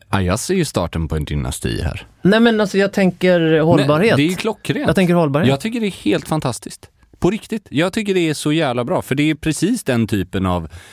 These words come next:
Speaker 1: så här, verkligt inflytande som jag hade velat liksom bidra med till mina framtida barn. Att det, det är inte fel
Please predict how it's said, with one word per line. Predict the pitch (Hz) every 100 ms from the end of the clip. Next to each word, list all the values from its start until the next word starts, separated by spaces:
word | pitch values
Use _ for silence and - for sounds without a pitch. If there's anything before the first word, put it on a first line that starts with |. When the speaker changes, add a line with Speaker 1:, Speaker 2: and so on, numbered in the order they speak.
| -
Speaker 1:
så | -
här, | 101 73 - _ _ _ _ _ _ _
verkligt | 123 110 151 95 87 - 190 214 _ - - -
inflytande | 160 110 - 104 85 - 95 90
som | - 98 90 -
jag | 107 101 87 87
hade | 123 196
velat | 214 139 110 _ - _ _ - _ _ -
liksom | 107 92 92 85 82 _ _ _ - - 95
bidra | 104 113 98 98
med | 92 87
till | - 107
mina | 98 85 147
framtida | 196 127 104 90
barn. | 80 65 80 -
Att | - 113 - -
det, | 117 110 110 101 - _ - -
det | 117
är | 127
inte | 220 110
fel | - - 80 64 69